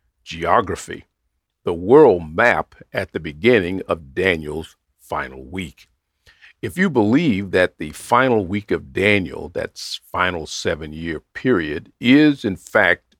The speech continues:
yet future, then you also have to believe that there are certain events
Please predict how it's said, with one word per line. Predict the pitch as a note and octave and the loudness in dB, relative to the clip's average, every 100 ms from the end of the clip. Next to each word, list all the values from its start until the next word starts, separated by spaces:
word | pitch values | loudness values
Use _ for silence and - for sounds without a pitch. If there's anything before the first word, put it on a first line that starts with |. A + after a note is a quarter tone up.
| _ _ _ _ _ _ - | _ _ _ _ _ _ -14
yet | F#2 F#2 F#2+ _ _ _ _ _ _ _ _ | 2 2 2 _ _ _ _ _ _ _ _
future, | - F#3 - - - _ _ _ _ _ _ _ - | 2 2 0 -8 -10 _ _ _ _ _ _ _ -6
then | F2+ A2 G#2+ | 4 4 4
you | F#2+ G2 | 0 2
also | G2 E3 A3 - F2 E2+ F2+ | 6 8 8 2 -4 -4 -4
have | - F#2 - | 0 0 0
to | F#2 | -6
believe | D2+ E2 E2 G2 D#2 D2 F2 - _ | -4 -4 -2 -4 -4 -8 -12 -14 _
that | - F2 E2 D#2+ - | -6 0 2 0 -8
there | G#2 F2+ F2 | -6 2 2
are | - D#2+ | 4 0
certain | - - A#2 F#2 G2 E2 - | -2 -2 -2 -2 -4 -6 -10
events | F2 D2+ D#2 A#2 G#2 - | -12 -4 4 4 4 -2